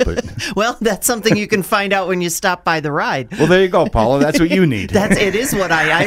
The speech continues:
Speaker 2: I, Augie, I'll tell you the story about me trying to ride a motorcycle some other time, but not this time. <laughs>
Speaker 1: Well, this one's a trike, so you
Speaker 2: That's
Speaker 1: don't have to
Speaker 2: true.
Speaker 1: worry about it
Speaker 2: That's
Speaker 1: falling over.
Speaker 2: exactly what I
Speaker 1: <laughs>
Speaker 2: want. Now, when we're, when we're talking about this, there is the op-, the possibility that some people might be hearing our interview today,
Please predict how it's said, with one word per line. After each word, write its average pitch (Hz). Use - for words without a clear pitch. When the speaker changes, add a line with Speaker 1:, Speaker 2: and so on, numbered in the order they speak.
Speaker 2:
I, -
Augie, 190
I'll 196
tell 226
you 208
the 170
story 190
about 156
me 175
trying 165
to 147
ride 143
a -
motorcycle 139
some 147
other 160
time, 131
but 135
not 160
this 185
time. -
<laughs> -
Speaker 1:
Well, 170
this 208
one's 196
a 220
trike, 180
so 123
you 123
Speaker 2:
That's 104
Speaker 1:
don't 156
have 170
to 180
Speaker 2:
true. 160
Speaker 1:
worry 196
about 160
it 117
Speaker 2:
That's 143
Speaker 1:
falling 147
over. 170
Speaker 2:
exactly 214
what 175
I 160
Speaker 1:
<laughs> 156
Speaker 2:
want. 180
Now, 208
when 220
we're, 214
when 208
we're 202
talking 254
about 196
this, 190
there 165
is 165
the 180
op-, 160
the 143
possibility 151
that 131
some 156
people 160
might 139
be 135
hearing 185
our 156
interview 151
today, 139